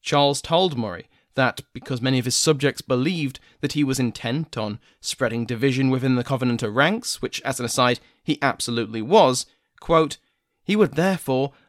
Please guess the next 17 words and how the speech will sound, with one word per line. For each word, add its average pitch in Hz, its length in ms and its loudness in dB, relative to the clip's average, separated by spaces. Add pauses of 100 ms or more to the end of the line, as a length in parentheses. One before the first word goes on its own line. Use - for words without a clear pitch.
(100)
let 170 240 0
his 180 160 -2
people 151 280 -6
see 113 280 -4
that 117 180 -4
he 160 120 -4
would 175 200 -4
not 175 300 0
entertain 110 500 -2 (100)
any 196 240 4
motions 107 560 -2 (260)
that - 200 -4
might 143 260 0
seem 180 380 0
to 160 120 -4
make 127 240 0
interruptions," - 840 -8